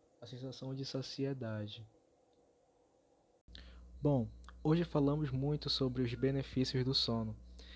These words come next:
E além de todos esses benefícios que citamos,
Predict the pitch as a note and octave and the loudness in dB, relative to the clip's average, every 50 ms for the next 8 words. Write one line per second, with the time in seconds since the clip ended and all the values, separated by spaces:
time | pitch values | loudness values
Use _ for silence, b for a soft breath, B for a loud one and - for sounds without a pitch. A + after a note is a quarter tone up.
0 | B B B - C3+ C#3+ C#3+ C3+ C#3+ D3 C#3 C#3+ - - - F3+ F3+ D#3+ D#3 D3 | B B B 2 4 4 6 4 4 4 4 2 2 2 2 4 4 4 4 2
1 | C#3+ C3+ - C3 B2 A#2 C3 B2 B2 B2 A#2 - B2 A#2 - - - - A2+ - | 2 4 2 -2 0 2 2 2 2 0 -2 -2 -2 -2 -2 -2 -4 -4 -4 -4
2 | - B2 - - C3 C#3 C#3+ C3+ B2+ A#2+ - | -6 -6 -2 0 0 0 0 0 -2 -6 -10